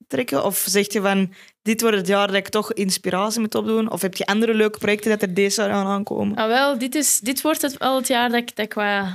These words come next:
Speaker 2: meer inspiratie ga
Speaker 1: Oké.
Speaker 2: doen. Dat ik wel een beetje s-, wil studeren, dat ik ook wat wil reizen. Dat
Speaker 1: Oké.
Speaker 2: ik wat zin heb om, om even weg te gaan for the sake of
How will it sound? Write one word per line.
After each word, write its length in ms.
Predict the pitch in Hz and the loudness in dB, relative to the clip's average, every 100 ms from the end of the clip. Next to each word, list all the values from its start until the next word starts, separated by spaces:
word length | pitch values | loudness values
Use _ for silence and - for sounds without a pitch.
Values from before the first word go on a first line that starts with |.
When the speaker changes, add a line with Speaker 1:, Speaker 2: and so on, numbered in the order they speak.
| - | -4
Speaker 2:
meer 300 | 202 208 202 | 0 0 0
inspiratie 580 | 196 - 160 165 - 160 | -4 -6 -8 -6 -8 -6
ga 80 | |
Speaker 1:
Oké. 140 | 185 170 | -6 -4
Speaker 2:
doen. 180 | 170 214 | -4 -4
Dat 100 | 196 | -4
ik 80 | |
wel 160 | 208 196 | -2 -2
een 80 | 196 | 0
beetje 300 | 196 - 190 | -2 -4 -4
s-, 220 | - - | -4 -6
wil 160 | 185 190 | -6 -4
studeren, 760 | - 190 180 214 247 247 262 262 - - - - | -2 -2 0 2 2 2 0 -2 -14 -18 -20 -6
dat 140 | 202 | -2
ik 120 | 202 - | -2 -2
ook 160 | 202 | -2
wat 200 | 196 185 | 0 0
wil 360 | 185 180 175 165 | 0 -2 -4 -8
reizen. 560 | - 151 165 226 285 330 330 | -16 -8 -4 -2 -2 -4 -8
Dat 100 | 233 | -8
Speaker 1:
Oké. 160 | 208 - | -8 -4
Speaker 2:
ik 60 | - | -4
wat 120 | 196 | -2
zin 140 | 196 | 0
heb 140 | 208 202 | -2 -2
om, 200 | 196 196 | -4 -2
om 120 | 190 | -2
even 280 | 190 - 196 - - - - - - | -4 -4 -2 0 0 -4 -20 -20 -6
weg 200 | 190 220 | -2 0
te 120 | 247 | 0
gaan 400 | 226 220 220 220 220 | 0 2 2 0 -2
for 240 | - 208 | -4 -2
the 80 | 185 | 2
sake 360 | - 202 208 190 | 2 2 0 -2
of 260 | 185 - | -4 -8